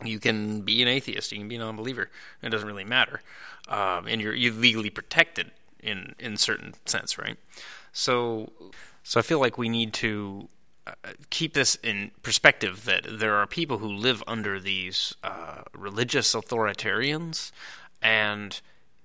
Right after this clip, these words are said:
they can't be open about their actual thoughts.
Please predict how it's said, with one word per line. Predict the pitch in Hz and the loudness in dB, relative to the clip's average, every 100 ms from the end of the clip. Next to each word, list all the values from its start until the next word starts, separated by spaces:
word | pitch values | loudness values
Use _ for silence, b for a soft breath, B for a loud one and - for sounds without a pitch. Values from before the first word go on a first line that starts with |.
| - - | -20 -8
they | 110 117 127 127 | 4 8 8 4
can't | 123 - - 156 156 135 - - - - 123 | 0 -2 2 2 2 0 -6 -8 -18 -18 -12
be | 147 147 - | -6 -4 4
open | 156 156 135 123 - | 4 6 4 4 2
about | 120 120 110 - | 6 6 6 4
their | 113 | 8
actual | 107 107 - 110 95 85 | 8 8 2 -4 -4 -6
thoughts. | - 107 50 - - - - | -2 0 0 -2 -4 -4 -8